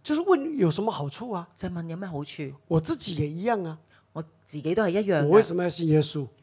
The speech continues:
Speaker 2: 我點解要信耶穌呢？
Speaker 1: 我會帶來我什麼改變呢？
Speaker 2: 帶畀我咩改變呢？
Speaker 1: 我們今天邀請人家來幸福小組，
Speaker 2: 我哋而家邀請人去幸-，幸福小組，
Speaker 1: 其實就是這個意思啊。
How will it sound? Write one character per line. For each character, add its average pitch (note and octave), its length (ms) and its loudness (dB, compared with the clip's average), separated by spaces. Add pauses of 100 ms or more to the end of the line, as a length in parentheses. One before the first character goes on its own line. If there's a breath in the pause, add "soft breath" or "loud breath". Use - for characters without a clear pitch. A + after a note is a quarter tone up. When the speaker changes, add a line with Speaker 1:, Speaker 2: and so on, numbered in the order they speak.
Speaker 2:
我 D3+ 220 -4
點 F3+ 120 -4
解 F#3 100 0
要 E3+ 60 -2
信 D#3 180 -6
耶 C3+ 60 -6
穌 G#3 220 -6
呢？ A#3+ 120 -10
Speaker 1:
我 F#3 80 -6
會 A#3+ 120 0
帶 D#4+ 200 6
來 A#3 120 6
我 A#3+ 140 8
什 A3 100 -2
麼 A3+ 80 6
改 E3 200 -2
變 C#4 280 0
呢？ A3 160 -2 (160 loud breath)
Speaker 2:
帶 A3 140 -2
畀 A#3+ 180 2
我 A3 60 2
咩 A#3+ 160 2
改 E3+ 240 2
變 G3+ 200 -4
呢？ F#3+ 160 -8 (140)
Speaker 1:
我 F#3 140 4
們 A#3 120 4
今 C#4+ 160 0
天 D4 120 2
邀 D4+ 180 10
請 A3+ 180 2
人 A#3 120 6
家 C4+ 120 6
來 B3 140 4
幸 A#3+ 220 -2
福 G#3 120 -2
小 G#3+ 280 6
組， F3 280 -4
Speaker 2:
我 F#3 80 -4
哋 F#3+ 100 4
而 - 20 2
家 G#3+ 140 -2
邀 B3 200 -6
請 G3 220 -4
人 D#3 200 -2 (180 loud breath)
去 G3 120 2
幸-， E3+ 320 -4
幸 F3+ 120 -6
福 A#3+ 100 2
小 A#3+ 160 0
組， F3+ 420 4
Speaker 1:
其 B3+ 180 -4
實 G3 140 -10
就 B3 160 -2
是 G#3+ 120 -8
這 A#3+ 100 -4
個 G#3+ 80 4
意 A#3+ 140 0
思 A3+ 220 -4
啊。 G3+ 120 0